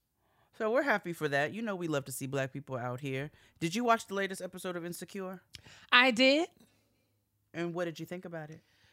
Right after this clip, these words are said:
Speaker 2: You know, um, you know, it is, there's a lot in this, in this episode. I mean, you know, just we see the progression.
Speaker 1: Mm-hmm.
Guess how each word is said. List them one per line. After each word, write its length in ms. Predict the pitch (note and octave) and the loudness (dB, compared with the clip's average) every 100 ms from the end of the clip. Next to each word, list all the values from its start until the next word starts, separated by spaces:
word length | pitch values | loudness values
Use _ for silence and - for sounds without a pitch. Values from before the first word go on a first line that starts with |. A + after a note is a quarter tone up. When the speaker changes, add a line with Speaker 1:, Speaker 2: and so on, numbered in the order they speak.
| - | -6
Speaker 2:
You 120 | G4+ | 0
know, 520 | G#4 G4 G4 F#4 F4 - | 4 6 8 8 6 2
um, 760 | C4+ C#4+ B3 A#3 A#3 A3+ A3+ A#3 - _ _ _ _ _ _ _ _ _ _ _ _ _ _ _ _ _ _ _ | 2 4 6 4 4 2 2 -2 -8 _ _ _ _ _ _ _ _ _ _ _ _ _ _ _ _ _ _ _
you 100 | B3 | 0
know, 260 | D4 D4 C4 - | 2 4 4 2
it 160 | C4+ | 2
is, 140 | D4+ A#3+ - - | 2 0 -8 -8
there's 200 | - B3+ | -2 0
a 40 | C4 | 0
lot 460 | A#3+ A3+ A#3 A3+ | 6 8 8 8
in 220 | G#3+ G#3+ | 4 2
this, 160 | G#3+ G#3 - | 0 -4 -4
in 180 | G#3 G3+ | -4 -2
this 160 | G3 F#3+ - - _ | -4 -4 -12 -20 _
episode. 960 | G3+ G#3+ A3 - F#3+ E3+ D#3 D3 C#3+ C#3 - _ _ _ | 0 0 -6 -2 0 0 -2 -4 -6 -8 -14 _ _ _
I 80 | E4 | -2
mean, 160 | G4+ | 0
you 80 | G4 | 0
know, 140 | G4+ E4+ | -2 -2
just 220 | F#4 D4 G#4+ - _ _ _ _ _ _ _ | -2 -4 -12 -20 _ _ _ _ _ _ _
we 140 | C#4 | -2
see 840 | C4 B3 B3+ B3+ B3 A#3+ A#3 A#3+ - F#3+ | -2 -2 0 0 0 -2 -4 -8 -12 -2
the 120 | G#3+ | -2
progression. 1120 | G#3+ F3 F3 E3+ F3 - D3+ C#3 C#3 D3+ D#3 - _ _ _ | 0 -2 2 2 2 -2 -4 -4 -6 -6 -8 -14 _ _ _
Speaker 1:
Mm-hmm. 640 | - C3 C3 C3+ D3+ C#3 C#3 | -10 -8 -6 -6 -6 -8 -10